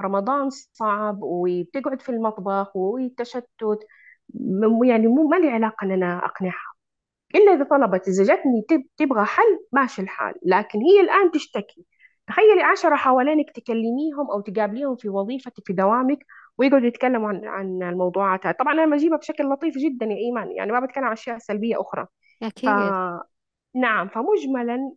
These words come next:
Speaker 1: البيئة تسحب الطاقة اللي هي تأثر على الحالة النفسية.
Speaker 2: مهم.
Speaker 1: كمان من الأشياء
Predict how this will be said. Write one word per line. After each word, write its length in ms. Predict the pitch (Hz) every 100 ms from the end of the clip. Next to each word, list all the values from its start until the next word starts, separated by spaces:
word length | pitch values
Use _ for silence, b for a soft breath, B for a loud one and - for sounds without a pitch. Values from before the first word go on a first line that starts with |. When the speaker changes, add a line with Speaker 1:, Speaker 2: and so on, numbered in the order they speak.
| 226
Speaker 1:
البيئة 680 | 220 196 320 - 202 233 -
تسحب 320 | - - 214 196
الطاقة 680 | - - 196 - 269 320 _ _ -
اللي 280 | 180 185 214
هي 420 | 240 247 247 - -
تأثر 360 | - 240 226
على 80 | 185
الحالة 280 | 190 - 185
النفسية. 520 | 170 160 - - 202 202 _ 247
Speaker 2:
مهم. 360 | 226 226 214 B B B _ _ _
Speaker 1:
كمان 280 | 214 233 370
من 80 | 359
الأشياء 680 | 330 277 - 302 277 240